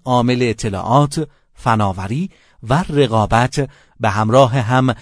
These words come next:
سبب افزایش یافتن سرعت تغییر و تحول می‌شوند. چنین سرعتی بسیار فراتر از آن است که تا به حال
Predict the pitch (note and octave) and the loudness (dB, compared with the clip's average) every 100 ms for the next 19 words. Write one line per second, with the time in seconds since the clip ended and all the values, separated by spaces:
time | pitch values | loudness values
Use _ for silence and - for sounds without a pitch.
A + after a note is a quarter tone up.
0 | - - - B2 A2 B2 B2+ C3 - A2+ | -12 -10 -4 -2 2 2 2 0 -2 -6
1 | G#2+ - A2+ A2 G#2 - G#2+ G2 A#2+ A#2+ | -4 -4 -4 -4 -4 -2 -2 -2 -4 -4
2 | A#2 - G#2+ - A2+ B2+ B2+ A2 G#2 C#3 | -4 -6 -6 -6 -8 -6 -4 -6 -6 -6
3 | D#3+ E3 - _ A2 G2 A#2+ G#2+ G#2+ B2+ | -4 -6 -10 _ -12 -10 -8 -6 -4 0
4 | E3+ G#2 - G2 F#2+ F#2+ F2+ _ _ _ | -2 -2 -8 -10 -12 -14 -16 _ _ _
5 | - - - D#3+ E3 A#3 G#3+ B2+ A2 A2 | -20 -20 -4 -2 0 -2 -2 -4 -4 -4
6 | A2 F3 F#3 _ _ - A2+ - C#3+ D3 | -4 -6 -6 _ _ -8 -8 -2 2 2
7 | D3 - - B2 A#2+ A2+ F#3 D#3 A2+ A2+ | 2 -2 -2 0 0 0 -2 -2 -2 -2
8 | A2 G#2 - - A#2+ A2 B2 A#2+ A#2 A2+ | -2 -4 -6 -4 -2 -2 -2 -2 0 2
9 | C3+ C3 | 2 2